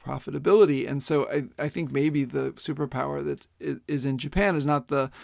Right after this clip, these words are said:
meticulousness or the production, it's just the willingness to run businesses that aren't trying to c-, constantly double the profit or expand or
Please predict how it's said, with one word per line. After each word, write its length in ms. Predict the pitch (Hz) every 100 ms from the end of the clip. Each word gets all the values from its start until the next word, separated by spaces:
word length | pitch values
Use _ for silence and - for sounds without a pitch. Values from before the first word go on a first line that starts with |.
| - - -
meticulousness 1040 | 139 165 147 151 143 123 143 135 - -
or 140 | 135 131
the 160 | 139
production, 640 | 127 - 143 160 - 143 131
it's 220 | 135 -
just 260 | - -
the 140 | - 139
willingness 640 | - 147 143 156 147 147 -
to 100 | 143
run 240 | 139 135
businesses 600 | 135 135 143 - 139 123
that 160 | 131 123 -
aren't 220 | 131 120
trying 300 | - 135 131
to 80 | 139
c-, 180 | - - _ - 87 -
constantly 920 | - - 151 147 - 131 139 139 135 135 - _
double 280 | - 135 127
the 100 | 131
profit 540 | 123 147 147 147 135 131
or 300 | 135 135 -
expand 680 | 135 - 135 131 131 131 139
or 360 | 139 127 139